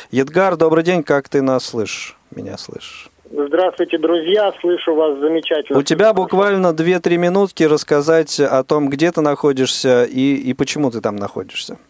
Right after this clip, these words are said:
Speaker 2: А, я нахожусь в совершенно новом для себя месте. Это Раменское, недалеко от нашей родной столицы Москвы. Именно здесь, на базе спортивно-оздоровительного комплекса "Сатурн", происходит второй чемпионат России по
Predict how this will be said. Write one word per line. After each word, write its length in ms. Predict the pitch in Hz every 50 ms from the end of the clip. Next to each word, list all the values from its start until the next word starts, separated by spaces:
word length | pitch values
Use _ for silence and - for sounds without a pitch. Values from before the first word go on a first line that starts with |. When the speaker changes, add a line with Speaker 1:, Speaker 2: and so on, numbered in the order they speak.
| _ _ _ _ _ _ _ _ _ _ _ _ -
Speaker 2:
А, 140 | 143 147 156
я 300 | 151 135 - 214 214 208
нахожусь 440 | 202 196 - - 185 165 196 202 -
в 40 | -
совершенно 480 | - 180 180 - - 196 196 190 180
новом 540 | 170 175 180 185 190 180 160 175 170 170 160
для 160 | 156 160 165
себя 340 | - - - 170 151 175 175
месте. 460 | 170 180 190 196 190 - - - -
Это 800 | 175 170 156 - 160 160 156 160 - - - 160 165 160 156 - - - - - - - -
Раменское, 880 | - 170 185 185 185 180 180 170 147 - - - 170 165 165 160 160 156
недалеко 680 | 151 151 147 139 143 147 147 151 - - 160 160 151
от 120 | 147 147 -
нашей 300 | 156 151 143 - - 151
родной 340 | 143 151 139 147 151 147 135 -
столицы 420 | - 156 147 147 143 _ - 156
Москвы. 680 | 147 147 147 - - - - 156 160 180 180 175 170 165 _ - - - - - - _ -
Именно 460 | 151 156 156 156 156 160 151 139 139
здесь, 340 | 135 139 170 180 180 170 - - -
на 420 | 147 139 139 143 143 143 135 131 131
базе 680 | 131 131 147 147 147 147 139 131 131 147 143 135 131 120
спортивно-оздоровительного 1000 | - - 139 131 - - 185 175 165 160 143 151 165 160 165 160 160 160 156 151 151
комплекса 440 | - 160 147 131 139 139 - 147 131 -
"Сатурн", 520 | 147 147 - 185 180 165 170 170 156 147
происходит 880 | - - - 143 143 135 - - - - 160 165 165 151 139 151 151 -
второй 760 | - - - - 160 170 170 170 180 185 180 180 175 175 160 156
чемпионат 440 | - 165 160 147 156 156 156 147 - 147
России 380 | 147 131 - - 196 - -
по 380 | - _ - 160 165 165 156